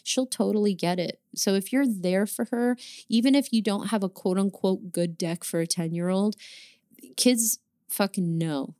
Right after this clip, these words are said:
They understand. So I think, like, let yourself be the guide for your sister.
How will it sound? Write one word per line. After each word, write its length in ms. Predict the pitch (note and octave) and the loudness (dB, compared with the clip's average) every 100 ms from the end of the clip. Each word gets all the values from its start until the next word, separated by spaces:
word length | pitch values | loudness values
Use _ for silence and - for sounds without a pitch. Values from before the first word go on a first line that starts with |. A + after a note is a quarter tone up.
| _ | _
They 100 | - | -8
understand. 800 | - F3+ E3 - - D#3 C#3+ C#3+ | -2 -2 0 -2 -2 -4 -6 -4
So 120 | - | -2
I 100 | F3 | 0
think, 260 | F3 G#3 G#3 | 0 0 0
like, 260 | G3+ E3+ - _ _ | -2 -4 -8 _ _
let 280 | - F#3 A3+ | -4 -2 0
yourself 640 | C4+ A3+ - - E3+ - - | 0 2 0 0 -2 -4 -6
be 120 | D3 | -6
the 80 | E3 | -6
guide 380 | D3+ C#3+ A#2+ | -8 -6 -8
for 160 | - E3+ | -6 -4
your 180 | D#3 D3+ | -2 -2
sister. 680 | - F3 - - D3+ D3 | -2 0 -2 -2 -2 -2